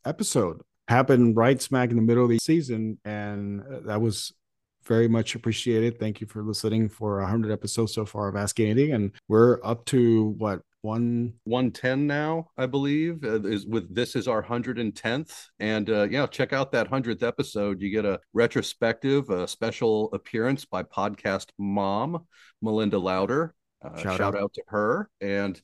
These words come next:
Speaker 2: also check that one out on YouTube. Find Ask Anything on YouTube, and specifically our hundredth episode. That is a video episode on
Speaker 1: Mm-hmm.
Speaker 2: YouTube. That is,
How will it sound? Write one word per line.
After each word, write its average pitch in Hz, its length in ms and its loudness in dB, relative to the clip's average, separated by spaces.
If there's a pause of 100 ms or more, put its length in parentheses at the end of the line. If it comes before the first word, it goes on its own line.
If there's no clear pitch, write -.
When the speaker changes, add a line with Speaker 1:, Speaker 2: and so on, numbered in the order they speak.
(120)
Speaker 2:
also 147 500 6 (100)
check - 220 0
that 156 180 0
one 143 100 0
out 135 180 0
on 120 180 0
YouTube. 101 560 -4 (180)
Find 107 240 0
Ask 113 260 0
Anything 113 560 0
on 110 220 0
YouTube, 127 480 0
and 95 320 0
specifically 117 720 -6
our 190 180 2
hundredth 113 360 -2
episode. 131 600 -2 (360)
That 113 140 2
is 139 140 0
a 127 80 2
video 104 460 -2
episode 90 580 -6
on 90 240 -4
Speaker 1:
Mm-hmm. 92 200 -2
Speaker 2:
YouTube. 104 320 -2 (200)
That 95 200 -4
is, 98 540 -2